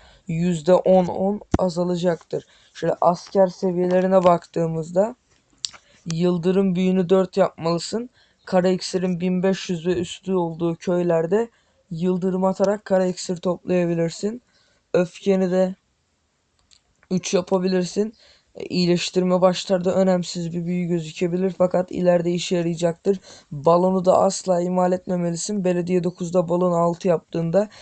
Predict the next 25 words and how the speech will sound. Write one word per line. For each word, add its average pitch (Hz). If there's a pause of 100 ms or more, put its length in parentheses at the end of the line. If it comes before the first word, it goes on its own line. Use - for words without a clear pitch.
(240)
çok 196
işine 175
yarayan 175
bir 226 (300)
asker 170
olacaktır 170 (400)
diyorum. 175 (480)
E, 165 (220)
hiçbir -
askeri 196
ayırt 185
etme. 190 (460)
Şu -
şundan 180
iyi, 175
bunu 175
kullanmıyorum 170
diye 175 (320)
şunu 180
geliştirmiyorum 165
falan. 185 (260)
Hepsini 185
eşit 180
tut, 170
geliştir. 170